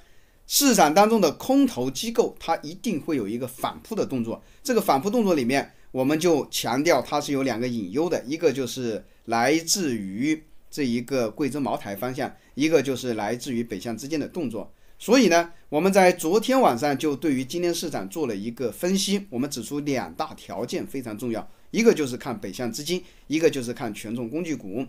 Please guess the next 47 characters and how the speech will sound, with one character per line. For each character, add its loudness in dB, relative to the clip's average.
比 0
如 4
说， 6
我 -6
们 2
来 6
看 0
一 2
下 0
北 -6
向 -2
资 -8
金， -4
我 4
们 8
在 12
昨 4
天 4
晚 6
上 2
周 0
末 6
版 4
主 -6
力 0
逻 0
辑 -6
分 0
析， 0
如 8
果 10
说 10
北 6
向 4
资 -2
金 2
今 4
天 4
出 -2
现 2
单 2
边 0
大 -6
幅 -6
度 -4
买 0
入， 0